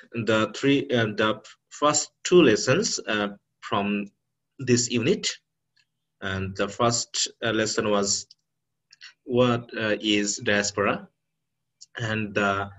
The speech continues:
uh, second lesson was, uh, Bangla Town in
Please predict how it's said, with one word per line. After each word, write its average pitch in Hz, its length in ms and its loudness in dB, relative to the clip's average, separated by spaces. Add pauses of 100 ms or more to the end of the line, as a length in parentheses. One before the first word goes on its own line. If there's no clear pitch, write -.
(300)
uh, 101 140 -2
second 135 400 2
lesson 113 420 2
was, 98 460 -2 (540)
uh, 101 180 -4
Bangla 110 380 2
Town 131 500 0
in 101 580 -2